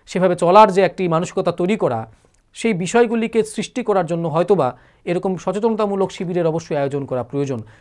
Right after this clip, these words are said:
যার মাধ্যমে কিছু অংশ হলেও আমরা এই ঘ-, ঘটনাগুলিকে কমিয়ে আনতে হয়তোবা সম্ভব হব। আজকে যে ঘটনাটি সংঘটিত হয়েছে সিপাহীজলা এলাকায়, সেটি অবশ্যই অত্যন্ত নেক্কারজনক একটি ঘটনা,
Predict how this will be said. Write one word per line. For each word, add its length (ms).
যার 220
মাধ্যমে 560
কিছু 260
অংশ 240
হলেও 420
আমরা 180
এই 80
ঘ-, 140
ঘটনাগুলিকে 720
কমিয়ে 260
আনতে 180
হয়তোবা 280
সম্ভব 280
হব। 280
আজকে 300
যে 80
ঘটনাটি 340
সংঘটিত 400
হয়েছে 440
সিপাহীজলা 580
এলাকায়, 400
সেটি 260
অবশ্যই 580
অত্যন্ত 520
নেক্কারজনক 880
একটি 180
ঘটনা, 460